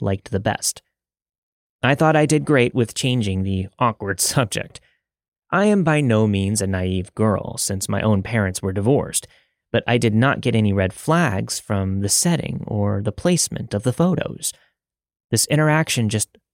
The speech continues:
felt like one photography hobbyist talking to another. Until it didn't. I had some photos in my hand when he gently pulled them away from me. I looked at him and he tried to kiss me.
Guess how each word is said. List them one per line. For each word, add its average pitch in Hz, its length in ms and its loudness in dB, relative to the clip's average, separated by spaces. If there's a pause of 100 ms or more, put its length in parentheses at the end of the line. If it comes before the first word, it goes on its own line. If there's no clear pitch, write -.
felt 147 180 -2
like 147 240 -2
one 120 420 -2
photography 117 640 -2
hobbyist 101 640 -2 (320)
talking 104 460 -4
to 104 160 0
another. 107 420 -4 (920)
Until 127 540 -4 (320)
it - 200 -6
didn't. - 400 -6 (1400)
I 135 80 2
had 170 260 4
some 156 240 2
photos 117 460 4
in 98 120 2
my 95 200 0
hand 98 400 -2
when 107 80 2
he 104 80 2
gently 117 260 -2
pulled 117 240 -2
them 107 140 0
away 113 200 2
from 101 200 -2
me. - 260 -8 (1120)
I 110 80 0
looked 107 240 2
at 92 80 -2
him 101 240 0
and 98 240 -2 (380)
he 113 120 0
tried 101 280 -2
to 101 60 -2
kiss - 380 0
me. - 220 -8